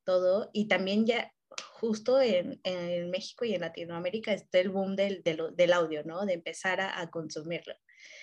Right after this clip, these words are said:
Entonces, Vic no, no reinventó los audiolibros, ¿no? Y, o, a, justo ahorita ya está súper posicionado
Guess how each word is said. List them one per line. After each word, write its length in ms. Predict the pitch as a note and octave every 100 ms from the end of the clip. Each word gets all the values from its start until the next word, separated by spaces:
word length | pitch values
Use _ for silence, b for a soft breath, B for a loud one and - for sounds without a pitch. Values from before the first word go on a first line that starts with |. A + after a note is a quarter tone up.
| B
Entonces, 680 | - G#3 G#3 G#3+ A#3 A#3+ - -
Vic 400 | G#3 A#3 A#3 - -
no, 680 | G#3 G#3+ A3 A3 A3 G#3+ - -
no 220 | A3 G#3+
reinventó 880 | A3 A3+ F3 D#3+ D#3+ G#3 G#3 F3 E3
los 220 | F3 E3+
audiolibros, 680 | E3+ D#3 D#3+ F3+ - - -
¿no? 240 | E3+ F#3
Y, 60 | A3
o, 100 | -
a, 300 | F#3 - - -
justo 260 | G3+ G3
ahorita 380 | G3 F3 F#3 E3+
ya 160 | E3+ D#3+
está 160 | -
súper 380 | - F#3 F#3+ F3+
posicionado 840 | F#3 F3 - E3 E3+ F3 F3 -